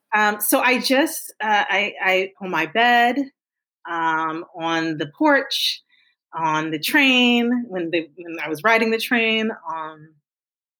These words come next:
in coffee shops when they were open, um, <laughs> you know, wherever. In my living room, I find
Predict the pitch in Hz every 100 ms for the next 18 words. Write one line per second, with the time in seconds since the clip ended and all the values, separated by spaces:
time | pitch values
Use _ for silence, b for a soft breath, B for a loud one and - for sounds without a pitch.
0 | _ - 165 147 262 247 254 - 180 180
1 | - 175 170 160 151 196 214 208 208 208
2 | 208 B B B B 156 151 156 170 254
3 | 262 381 240 220 202 202 - 185 - _
4 | _ 180 202 196 190 180 170 165 180 170
5 | 196 208 214 208 202 202 196 196 - 170
6 | 170 170 - _ - 175 175 170 170